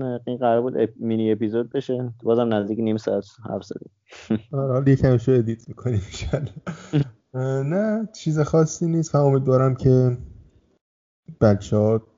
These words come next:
Speaker 2: خودشون جمع کنن، چون بازی با سیتی یه بازی که اگه ببرید این نتایج قبلی زیاد دیگه کسی بهش کار نداره، کسی به فکرش نمیاد.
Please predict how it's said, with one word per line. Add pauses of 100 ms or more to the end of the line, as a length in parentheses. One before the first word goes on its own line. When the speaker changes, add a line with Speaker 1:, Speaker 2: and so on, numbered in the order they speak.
(540)
Speaker 2:
خودشون
جمع
کنن، (100)
چون
بازی
با
سیتی (360)
یه
بازی
که
اگه
ببرید
این (240)
نتایج
قبلی
زیاد (100)
دیگه
کسی
بهش
کار
نداره،
کسی
به
فکرش
نمیاد.